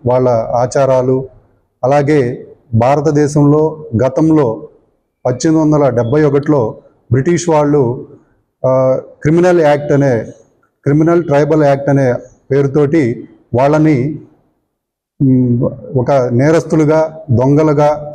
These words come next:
చిత్రీకరించి సమాజాన్ని నుంచి దూరంగా వెలివేశారు. ఎందుకంటే వాళ్ళు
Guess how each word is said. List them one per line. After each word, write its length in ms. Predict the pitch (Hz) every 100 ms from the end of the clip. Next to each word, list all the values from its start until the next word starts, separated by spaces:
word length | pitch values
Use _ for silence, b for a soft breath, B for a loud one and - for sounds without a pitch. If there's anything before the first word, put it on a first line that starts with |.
| 127
చిత్రీకరించి 840 | 151 147 147 143 143 156 123 - B B
సమాజాన్ని 600 | - 139 156 156 160 156
నుంచి 240 | 147 151 151
దూరంగా 420 | 123 151 156 151
వెలివేశారు. 800 | 135 127 131 151 143 131 135 - - b b _ -
ఎందుకంటే 640 | 143 170 180 165 180 160
వాళ్ళు 760 | 165 135 165 175 165 156 175 -